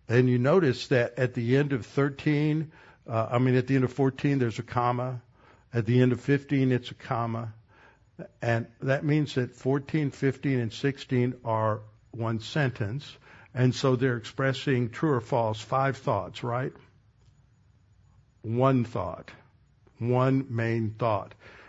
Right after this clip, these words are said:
And it's all related to your main command there in verse, uh, verse fourteen.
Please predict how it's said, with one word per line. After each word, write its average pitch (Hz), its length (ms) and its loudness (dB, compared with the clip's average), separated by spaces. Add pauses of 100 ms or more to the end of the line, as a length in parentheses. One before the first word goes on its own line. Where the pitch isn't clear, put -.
(120)
And 123 100 4
it's 127 140 2
all 127 180 4
related 135 500 4
to 139 100 2
your 120 180 2
main 113 340 2
command 127 540 0
there 107 300 0
in 110 80 -4
verse, 104 360 -6 (440)
uh, 98 300 -4 (160)
verse 110 280 -6
fourteen. 104 840 -2